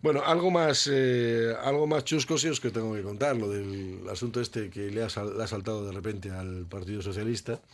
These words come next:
que es el asunto mediador. Suena como una película de Torrente, todo que se parece así, ¿no? Y dices,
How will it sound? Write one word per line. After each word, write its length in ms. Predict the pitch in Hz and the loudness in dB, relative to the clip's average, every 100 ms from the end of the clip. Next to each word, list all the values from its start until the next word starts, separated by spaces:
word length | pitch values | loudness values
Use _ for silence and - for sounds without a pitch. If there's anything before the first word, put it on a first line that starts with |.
| - - - _ - | -20 -20 -20 _ -10
que 100 | 107 | -8
es 100 | 95 | -4
el 100 | 101 | -4
asunto 320 | 98 98 101 | -6 -6 -6
mediador. 420 | 104 107 107 117 - - - - - - _ - | -4 -4 -2 -4 -6 -18 -20 -20 -20 -20 _ -16
Suena 280 | - 127 120 | -4 0 2
como 140 | 107 | 2
una 120 | 113 110 | 0 2
película 320 | 113 104 104 | 0 0 -2
de 80 | 101 | 0
Torrente, 600 | 107 113 123 117 127 127 _ - 98 | 0 0 0 -2 -4 -6 _ -20 -12
todo 160 | 107 104 | -8 -6
que 480 | 92 98 95 92 - - - | -4 -4 -4 -6 -10 -16 -16
se 180 | - 98 | -12 -8
parece 300 | 95 95 92 | -6 -6 -6
así, 260 | 92 113 - - - | -6 -8 -10 -18 -10
¿no? 160 | 110 - - - - - - 143 113 | -10 -10 -16 -16 -16 -18 -8 -4 -2
Y 60 | 113 | -2
dices, 300 | - 104 | -2 -4